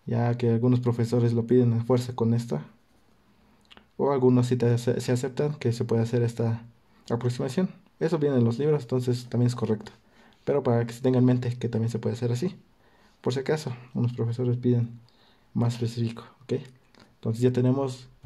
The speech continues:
inciso B. Ahora vamos con inciso C. Inciso ¿qué? C, que nos está pidiendo voltaje del emisor. De este punto a tierra, ¿ok? Entonces también tenemos otra aproximación.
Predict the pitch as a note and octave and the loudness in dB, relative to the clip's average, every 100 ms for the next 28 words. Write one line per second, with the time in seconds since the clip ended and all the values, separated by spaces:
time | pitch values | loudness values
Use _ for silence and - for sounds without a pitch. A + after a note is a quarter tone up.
0 | - G#2+ A#2+ B2 C3 D3+ - C3 B2+ B2+ | -8 -4 -2 0 2 2 0 0 2 2
1 | B2 A#2 A#2 D3 F3+ F3 F3 - _ _ | 2 2 0 -2 -2 -2 -4 -18 _ _
2 | _ - - - A2+ A2+ - - _ _ | _ -20 -8 0 0 0 -12 -20 _ _
3 | _ _ _ _ _ - A#2+ C3 D3+ D3 | _ _ _ _ _ -6 -4 0 2 4
4 | D#3 D#3 E3+ E3 C#3+ C3 D3 D#3 F#3+ G3 | 2 2 0 0 -2 -2 0 2 2 2
5 | A#2+ A#2+ D#3 D#3 F3 E3+ - _ _ _ | 2 2 0 0 -4 -4 -8 _ _ _
6 | _ _ _ - D3 C#3+ A#2+ A#2 A2 - | _ _ _ 2 4 6 4 2 -2 -6
7 | - _ _ _ _ _ _ _ _ _ | -20 _ _ _ _ _ _ _ _ _
8 | _ _ B2+ D3 D3+ E3+ F#3+ G3+ B3 C4 | _ _ 2 4 4 2 4 6 4 0
9 | - - _ _ _ _ _ _ A2+ A2 | -8 -20 _ _ _ _ _ _ -8 -8
10 | - A#2+ A2+ A2 - - _ - A#2+ C3+ | 2 4 4 0 -8 -16 _ -16 -4 -4
11 | D3+ - _ _ _ _ - - _ _ | -4 -12 _ _ _ _ -20 -20 _ _
12 | _ _ _ _ - B2+ B2 A2+ - - | _ _ _ _ -2 0 0 -2 -8 -6
13 | A#2+ A#2 A#2 B2+ D3 D#3 - B2+ C3 C3+ | -2 0 0 0 0 0 2 2 4 0
14 | B2+ - D#3+ D#3+ D3 C3 B2 A#2+ C3+ A#2+ | -6 0 4 4 4 0 0 0 0 0
15 | B2 D#3+ | 0 -2